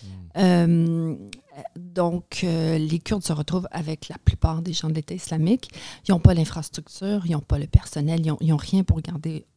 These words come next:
Speaker 2: T'sais, euh, on, on parle de centaines, là, de milliers de, de,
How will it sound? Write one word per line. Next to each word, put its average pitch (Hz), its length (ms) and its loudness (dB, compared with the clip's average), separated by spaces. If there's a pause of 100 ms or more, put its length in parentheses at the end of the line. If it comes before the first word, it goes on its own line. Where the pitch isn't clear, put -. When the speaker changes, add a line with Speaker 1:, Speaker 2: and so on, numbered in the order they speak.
(280)
Speaker 2:
T'sais, 156 220 -18
euh, 151 220 -4
on, 143 260 -2
on 147 60 -6
parle 156 260 -2
de 151 60 -8
centaines, 156 580 -4
là, 156 100 -8
de 151 300 -8
milliers 151 260 -10
de, 156 140 -12
de, 175 360 -12